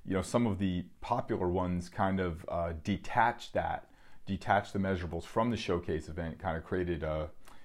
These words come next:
you know, kind of a pre-event or a, a, a light event, if you will. And so,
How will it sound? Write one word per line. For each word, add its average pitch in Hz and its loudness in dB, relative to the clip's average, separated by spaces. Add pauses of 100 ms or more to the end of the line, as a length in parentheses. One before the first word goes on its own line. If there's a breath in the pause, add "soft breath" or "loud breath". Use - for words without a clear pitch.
(120)
you 82 -4
know, 82 -2
kind 85 0
of 80 0
a 78 -2
pre-event 85 -2
or 80 -2
a, 76 0
a, 85 -4
a 87 -2
light 87 0
event, 80 4
if - 0
you 82 2
will. 82 4 (260 loud breath)
And 98 8
so, 117 12